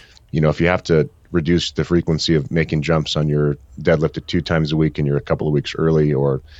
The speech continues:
same thing on the squat, that's better than being too late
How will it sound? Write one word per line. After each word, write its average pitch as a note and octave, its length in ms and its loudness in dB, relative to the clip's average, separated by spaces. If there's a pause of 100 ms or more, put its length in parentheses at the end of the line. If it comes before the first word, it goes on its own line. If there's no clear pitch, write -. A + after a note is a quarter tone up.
(260)
same E2+ 220 0
thing D#2+ 140 2
on D2 100 2
the C2 60 -2
squat, D#2 420 2 (440)
that's E2+ 220 2
better D#2+ 360 4
than D#2 180 2
being D#2 220 2
too E2 180 0
late G#2 260 4